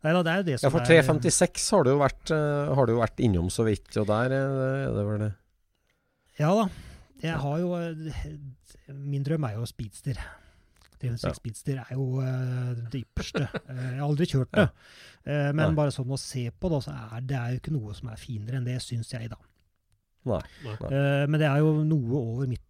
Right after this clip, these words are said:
Speaker 1: budsjett. Det er i hvert fall en null for mye, eh, for å si det sånn.
Speaker 2: Ja.
Speaker 1: Så,
Speaker 2: Ja.
Speaker 1: eh, men så er det jo en del som bygger av Speedster av kupeer, for det er, det er jo ikke noen forsterkninger på en tre femtiseks kabriolet.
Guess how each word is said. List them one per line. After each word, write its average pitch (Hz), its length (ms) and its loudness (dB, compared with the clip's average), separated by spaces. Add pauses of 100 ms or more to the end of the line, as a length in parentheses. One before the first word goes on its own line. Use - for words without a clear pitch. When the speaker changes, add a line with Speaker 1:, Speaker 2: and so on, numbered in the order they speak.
Speaker 1:
budsjett. 175 340 -2
Det 151 160 -6
er 151 80 0
i 160 100 -2
hvert 139 220 -6
fall 208 160 -2
en 131 160 0
null 139 120 0
for 135 100 -2
mye, 160 260 4 (240)
eh, 156 240 -6
for 160 100 -4
å 160 40 0
si 156 100 0
det 165 60 0
sånn. 214 200 0 (180)
Speaker 2:
Ja. 101 160 0 (180)
Speaker 1:
Så, - 180 -4
Speaker 2:
Ja. 165 340 2
Speaker 1:
eh, 156 880 0 (120)
men 151 560 -4 (180)
så 165 200 -4
er 139 40 -4
det 160 60 -4
jo 180 40 -2
en 185 60 -4
del 135 160 -2
som 160 260 -2
bygger 135 580 -4
av 120 200 -4
Speedster 143 760 -8 (120)
av 123 340 -4 (120)
kupeer, 156 520 0
for 160 120 -4
det 151 100 2
er, 143 240 2
det 127 720 -10
er 123 40 -4
jo 117 60 -4
ikke - 100 -12
noen 147 120 -6
forsterkninger 123 460 -6
på 120 140 -6
en 120 240 -4
tre - 160 -8
femtiseks - 380 -10
kabriolet. 131 400 -2